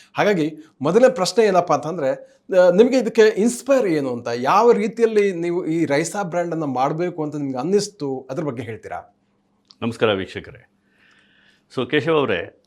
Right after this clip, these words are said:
Speaker 2: ಮೇಯ್ನ್ ಆಗಿ ಇದು ಒಂದು ಮಹಿಳಾ ಉದ್ಯಮಿಯ
Speaker 1: ಹ್ಮ್.
Speaker 2: ಒಂದು ಸಂಸ್ಥೆ.
Speaker 1: ಓಕೆ.
Speaker 2: ಇದು ನಮ್ಮ ವೈಫ್ ಅವರ ಒಂದು ಪ್ರಾಜೆಕ್ಟು.
Speaker 1: ಓಕೆ.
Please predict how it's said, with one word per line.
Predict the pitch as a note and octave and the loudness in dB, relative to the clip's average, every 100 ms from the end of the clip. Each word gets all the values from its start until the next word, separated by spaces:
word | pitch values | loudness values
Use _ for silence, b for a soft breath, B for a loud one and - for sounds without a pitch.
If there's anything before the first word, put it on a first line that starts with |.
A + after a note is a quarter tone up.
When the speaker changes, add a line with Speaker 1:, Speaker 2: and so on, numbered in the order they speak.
| A2 | -4
Speaker 2:
ಮೇಯ್ನ್ | A#2+ D3+ | 0 0
ಆಗಿ | D3 C3+ B2+ E2+ G#2+ _ _ _ _ | 0 -2 -4 -6 -10 _ _ _ _
ಇದು | A#2+ C3+ D3+ D#3+ - _ _ _ - | -6 -4 -4 -6 -12 _ _ _ -6
ಒಂದು | A#2 D3 | -4 -4
ಮಹಿಳಾ | G#2+ G#2+ C3 D3 | -4 -4 -2 0
ಉದ್ಯಮಿಯ | C#3+ A2+ G#2 A#2+ A2+ G2+ G#2 | 0 -4 -6 -6 -6 -6 -8
Speaker 1:
ಹ್ಮ್. | C3+ - _ _ A#2+ G2+ _ - | -12 -18 _ _ -18 -18 _ -14
Speaker 2:
ಒಂದು | F2+ G2+ - _ _ _ - | -14 -14 -16 _ _ _ -12
ಸಂಸ್ಥೆ. | A2 G2 - - _ C3 | -10 -10 -14 -20 _ -8
Speaker 1:
ಓಕೆ. | G#2+ - D#2+ _ _ _ _ _ | -8 -10 -18 _ _ _ _ _
Speaker 2:
ಇದು | A2 A2 | -14 -10
ನಮ್ಮ | G#2+ G#2 G2+ F2+ F2 F#2 | -10 -8 -10 -10 -14 -8
ವೈಫ್ | G#2+ A#2 A#2 | -4 -4 -4
ಅವರ | G2+ | -6
ಒಂದು | G2+ C3 F#2+ E2 F2 D#2 D2+ D2 - D#2 _ _ _ _ | -6 -8 -8 -10 -14 -14 -14 -18 -20 -20 _ _ _ _
ಪ್ರಾಜೆಕ್ಟು. | G#2+ G2 F2+ - - A2+ | -10 -8 -10 -18 -20 -20
Speaker 1:
ಓಕೆ. | G#2 F2 E2+ | -20 -20 -20